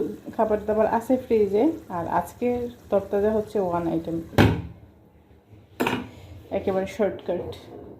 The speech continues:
ঠিক আছে, কাজে লেগে পড়ি তাইলে। মোটামুটি হাঁড়ি পাতিল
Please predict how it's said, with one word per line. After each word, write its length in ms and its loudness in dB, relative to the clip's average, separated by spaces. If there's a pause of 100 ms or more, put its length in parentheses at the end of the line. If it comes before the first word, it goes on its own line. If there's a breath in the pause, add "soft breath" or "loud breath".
(220)
ঠিক 140 0 (100)
আছে, 140 -6 (240)
কাজে 300 4
লেগে 260 0
পড়ি 240 -4
তাইলে। 220 -4 (680)
মোটামুটি 360 -18 (100)
হাঁড়ি 220 2
পাতিল 260 2